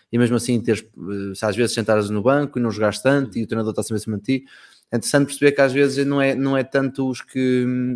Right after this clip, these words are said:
os que conseguem fazer tudo logo de início, mas aqueles que têm a capacidade de, de se adaptar melhor às situações, ahm,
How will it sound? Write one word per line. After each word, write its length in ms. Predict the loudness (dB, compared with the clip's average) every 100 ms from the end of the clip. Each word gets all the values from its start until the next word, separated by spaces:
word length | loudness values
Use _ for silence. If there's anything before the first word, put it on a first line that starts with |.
| -8 _ -20 _ -20
os 120 | -18
que 300 | -12 -8 -8 -4
conseguem 440 | -2 2 2 2
fazer 220 | 0 0
tudo 180 | 2 2
logo 160 | 2 2
de 100 | 2
início, 340 | 2 0 -2
mas 120 | -2
aqueles 260 | -2 -2 -4
que 60 | -2
têm 140 | -2
a 60 | -2
capacidade 680 | -4 -2 -4 0 0 0 -4
de, 440 | -4 -2 -4 -6
de 80 | -8
se 60 | -2
adaptar 340 | -2 2 2
melhor 220 | 2 2
às 120 | 0 -2
situações, 540 | -8 -8 -6 -8 -8 -20 -20 -20 _ -2
ahm, 840 | 2 2 2 2 0 0 -2 -4